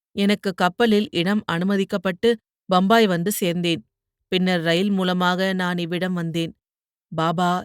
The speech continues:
எவ்விடத்தும் வியாபித்திருப்பவர் என்றும், எல்லாம் அறிந்தவர் என்றும் நான் நிச்சயமாக நம்புகிறேன். நாங்கள் யார்? எங்கள் வீடு எங்கே இருக்கிறது? பாபா எங்களது பணத்தை மீட்டுக் கொடுத்து, தாமே எங்களை அவரிடம் ஈர்த்து இழுத்ததான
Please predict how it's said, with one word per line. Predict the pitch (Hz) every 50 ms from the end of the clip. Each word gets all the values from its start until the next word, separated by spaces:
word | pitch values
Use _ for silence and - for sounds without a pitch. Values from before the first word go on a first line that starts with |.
| - -
எவ்விடத்தும் | 170 170 160 165 190 175 190 185 _ - 214 214 202
வியாபித்திருப்பவர் | 175 147 151 170 196 196 - - 202 185 - - 190 185 202 202
என்றும், | 190 170 170 165 190 214 214 208 - _ _ _ _ _ _
எல்லாம் | - 180 170 180 202 233 247 262 285 262
அறிந்தவர் | 226 175 180 190 208 220 202 214
என்றும் | 196 185 175 175 165 196 196 185 180 180 196 - _ _
நான் | - 190 180 175 170
நிச்சயமாக | 165 160 - - - 208 202 196 196 190 190 202 208
நம்புகிறேன். | 190 175 165 165 165 160 165 160 160 160 - _ _ _ _ _ _ _ _ _ _ _
நாங்கள் | - 170 165 160 160 160 160 160 156
யார்? | 156 165 160 160 160 165 165 _ _ _ _ _ -
எங்கள் | 175 170 175 170 170 165
வீடு | 156 170 196 202 202 190
எங்கே | 165 170 180 180 190 180
இருக்கிறது? | 165 160 175 - - 175 170 160 165 165 170 - _ _ _ _ _ _ _ -
பாபா | 160 156 160 190 214 220 214
எங்களது | 202 180 170 185 180 180 175 175 180
பணத்தை | 160 165 160 170 185 - - 202 196
மீட்டுக் | 175 170 185 180 - 196 -
கொடுத்து, | - 175 175 170 _ - 214 220 214 _ _ _ _ _
தாமே | - 170 165 175 190 202 208 226 233
எங்களை | 226 208 196 202 190 190 185
அவரிடம் | 175 165 180 175 165 196 196
ஈர்த்து | 180 156 165 185 202 196 202 _ -
இழுத்ததான | 214 190 165 165 190 196 - 214 196 190 180 170 170 170 170 180